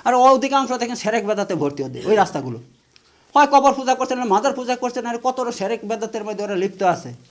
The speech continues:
আর আমরা যারা আহলে হাদিস আছি, আলহামদুলিল্লাহ, আমরা কোন আল্লাহ রসুল ছাড়া কাউকে কি মানিও না, আর কোন সেরেকের মধ্যেও থাকি না, বেদাতেও থাকি না, আমরা থাকি, থাকি না। এই জন্য ইনশাল্লাহ আমরা শর্টকাটে জান্নাতে যাবো ইনশাল্লাহ। আল্লাহ কিন্তু আপনার আমল দেখবে না, হ্যাঁ,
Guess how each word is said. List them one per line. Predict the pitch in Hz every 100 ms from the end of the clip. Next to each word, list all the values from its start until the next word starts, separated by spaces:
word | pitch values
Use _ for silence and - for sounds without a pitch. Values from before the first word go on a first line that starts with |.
| _ -
আর | 202 226
আমরা | 226 233
যারা | 226 233
আহলে | 214 220
হাদিস | 214 214
আছি, | 208 214
আলহামদুলিল্লাহ, | 208 202 202 190
আমরা | 196 196
কোন | 208
আল্লাহ | 208 208 285 269
রসুল | 233 240
ছাড়া | 226 220
কাউকে | 202 269 226
কি | 208 208 - _ _ _
মানিও | 170 247 262 269
না, | 285 294 - -
আর | 220
কোন | 233
সেরেকের | - 214 220 226
মধ্যেও | 226 233
থাকি | 220 254
না, | 214
বেদাতেও | 214 208 196 185
থাকি | 156 151
না, | 123
আমরা | 120 113 -
থাকি, | - 233 403 - - _ _ _
থাকি | 294 320 311
না। | 233 160 - _
এই | 226 277
জন্য | 294 285
ইনশাল্লাহ | 285 277 269 262
আমরা | 247 262
শর্টকাটে | - 277 285 262
জান্নাতে | 202 208 196 170
যাবো | 131 120 120
ইনশাল্লাহ। | 120 120 120 - _ _ _ _ _ -
আল্লাহ | 220 262
কিন্তু | 262 262
আপনার | 403 269
আমল | 226 254 277 262
দেখবে | 330 359
না, | 370 240 220
হ্যাঁ, | 214